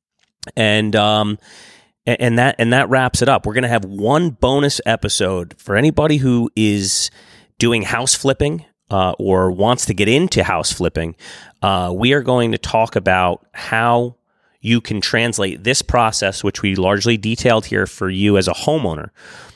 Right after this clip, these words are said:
how you can translate that process and the little nuances that are gonna help you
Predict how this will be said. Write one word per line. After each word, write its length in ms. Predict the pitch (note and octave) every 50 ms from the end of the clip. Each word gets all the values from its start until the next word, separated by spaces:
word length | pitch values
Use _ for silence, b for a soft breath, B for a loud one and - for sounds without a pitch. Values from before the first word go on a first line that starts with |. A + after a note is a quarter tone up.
| B -
how 140 | - A2+ A#2+
you 120 | A#2 A#2 -
can 140 | - G#2 F#2+
translate 480 | - - A#2+ B2 B2+ A2+ A#2+ A2+ -
that 200 | - A2 G#2 -
process 460 | - - A2 G2 G2+ - - F#2 - -
and 80 | F#2+
the 40 | E2+
little 220 | F2+ G#2 A2 A2
nuances 720 | G#2+ A2 A2 G#2+ G#2 G2 G2 F#2+ F#2 - F#2+ F#2 F2 - -
that 140 | F2+ F2 F2
are 60 | E2+
gonna 160 | E2+ F2 F2
help 340 | E2 G2 G#2 G2+ - - -
you 300 | G2+ F#2+ F2+ F2 E2+ B